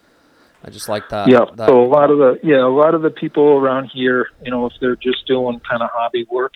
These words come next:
Speaker 2: then I'll recommend, uh, the s-, uh, Sport. But if they're gonna be any kind of a serious hunter or a multiple dog owner,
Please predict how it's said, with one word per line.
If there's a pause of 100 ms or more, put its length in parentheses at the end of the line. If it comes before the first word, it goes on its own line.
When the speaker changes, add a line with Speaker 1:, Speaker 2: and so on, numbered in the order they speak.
Speaker 2:
then
I'll
recommend,
uh, (340)
the
s-, (160)
uh,
Sport. (640)
But
if
they're
gonna
be
any
kind
of
a
serious
hunter (460)
or
a (240)
multiple
dog
owner,